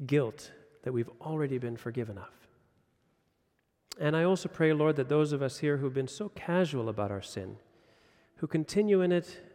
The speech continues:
knowing that it's wrong and still don't even think about our relationship with you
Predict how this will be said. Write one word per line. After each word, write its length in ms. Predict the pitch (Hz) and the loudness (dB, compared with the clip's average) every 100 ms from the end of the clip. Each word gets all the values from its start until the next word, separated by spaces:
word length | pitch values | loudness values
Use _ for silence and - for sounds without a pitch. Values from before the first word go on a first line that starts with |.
| - | -8
knowing 340 | 147 160 160 | -2 0 2
that 100 | 156 | 2
it's 220 | 156 151 139 | 0 -2 -4
wrong 320 | 127 123 120 | -2 -2 -4
and 100 | 113 | -6
still 460 | - 127 120 120 - - _ _ _ _ _ _ _ _ - | -4 -2 0 -2 -8 -20 _ _ _ _ _ _ _ _ -8
don't 160 | 135 | -2
even 160 | 127 131 - | 0 -2 0
think 180 | 147 147 | 0 0
about 240 | 143 135 | -2 -2
our 120 | 135 | 0
relationship 600 | 131 127 117 - 110 120 | 0 0 0 -4 -12 -12
with 200 | 113 - | -12 -12
you 180 | 104 101 | -12 -12